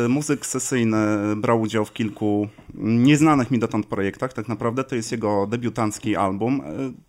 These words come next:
tak naprawdę album popowy, ale nie jest to typowy pop i to było wielkie zaskoczenie. To jest, są tam, e,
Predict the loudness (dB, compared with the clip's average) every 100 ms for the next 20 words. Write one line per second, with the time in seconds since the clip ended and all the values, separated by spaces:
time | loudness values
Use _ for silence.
0 | _ _ _ -6 -2 -2 0 0 0 -2
1 | -4 -2 0 0 -2 -4 -2 0 4 2
2 | 2 0 0 0 -2 -2 -2 -4 -2 -2
3 | -2 -6 -6 -4 -2 -2 0 0 0 -2
4 | -6 -4 0 0 4 2 2 -4 -6 -6
5 | -6 -4 -4 -4 -4 -4 -8 _ _ _
6 | -20 -20 -20 -18 -6 -4 0 2 2 2